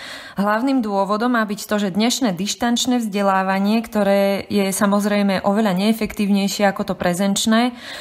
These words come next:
bude mať taký efekt, že keď tie dnešné deti budú dospelé a budú už pracovať, kvôli tomuto dnešnému slabému vzdelávaniu majú podľa štúdie zarábať menej. Čo zákonite ovplyvní aj ekonomiku krajiny ako celok,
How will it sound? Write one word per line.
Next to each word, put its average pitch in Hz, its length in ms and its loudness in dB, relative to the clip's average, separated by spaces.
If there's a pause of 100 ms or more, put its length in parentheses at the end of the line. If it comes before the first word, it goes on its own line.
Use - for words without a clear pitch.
(180)
bude 240 240 4
mať 233 240 0
taký 226 400 0
efekt, 208 480 -2
že 208 160 0
keď 202 320 -4 (240)
tie 196 160 0
dnešné 214 560 2
deti 214 320 -2
budú 202 240 0
dospelé 196 720 0
a 185 240 0
budú 196 320 0
už - 160 -6
pracovať, 202 640 0 (400)
kvôli 254 320 0
tomuto 247 320 2
dnešnému 233 480 2
slabému 214 480 0
vzdelávaniu 208 800 2
majú 220 320 2
podľa 214 240 0
štúdie 214 560 0
zarábať 196 400 2
menej. 180 480 0 (560)
Čo 269 160 2
zákonite 240 480 2
ovplyvní 208 480 2
aj - 160 -2
ekonomiku 226 560 0
krajiny 208 400 2
ako 185 240 -2
celok, 208 400 2